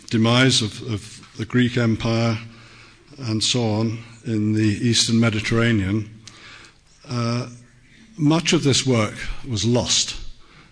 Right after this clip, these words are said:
to, um, Western Europeans. And there were further problems here. Um, during the Middle Ages,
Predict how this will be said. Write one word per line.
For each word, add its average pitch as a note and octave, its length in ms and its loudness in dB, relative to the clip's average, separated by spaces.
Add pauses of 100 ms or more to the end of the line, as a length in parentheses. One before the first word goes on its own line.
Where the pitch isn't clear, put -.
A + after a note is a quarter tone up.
(140)
to, G#2+ 480 2 (240)
um, G2 520 -6 (1080)
Western A2+ 340 2
Europeans. G2+ 720 0 (1500)
And C3 300 4 (640)
there D3+ 180 0
were D3 180 2
further D3+ 460 2 (500)
problems G#2 500 -2
here. F2+ 220 -4 (840)
Um, A2 500 -2 (3250)
during F3 240 2
the E3+ 60 2
Middle C#3+ 220 4
Ages, A#2+ 640 2